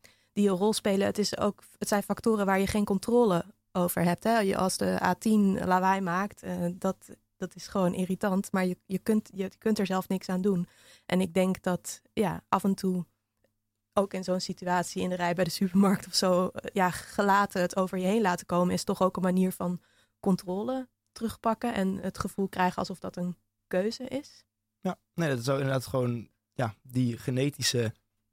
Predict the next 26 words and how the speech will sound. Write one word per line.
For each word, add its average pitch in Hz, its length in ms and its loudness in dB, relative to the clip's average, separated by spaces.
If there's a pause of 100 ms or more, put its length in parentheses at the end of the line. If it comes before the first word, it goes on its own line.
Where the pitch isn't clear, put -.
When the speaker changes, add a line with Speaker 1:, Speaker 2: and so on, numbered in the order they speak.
(240)
Speaker 2:
aan-, 131 320 0
ja, 117 280 -2
dus 120 160 -4
een 123 220 0
genetische 143 400 0
laag, 101 240 -4
maar 120 120 -2
ook 123 180 0
een 110 220 0 (680)
laag 120 480 -2
meer 127 480 0 (240)
betrekking 131 400 -4
heeft 120 220 -2
op 120 260 -6
hoe 127 140 0
je 131 60 0
er 120 60 -4
met 127 120 0
die - 160 -12
om-, 131 200 -10
prikkels 139 380 -2
en 127 140 -4
zo 127 220 -2
omgaat, 117 460 -4
inderdaad. 101 380 -10
Speaker 1:
Ja. 202 140 -6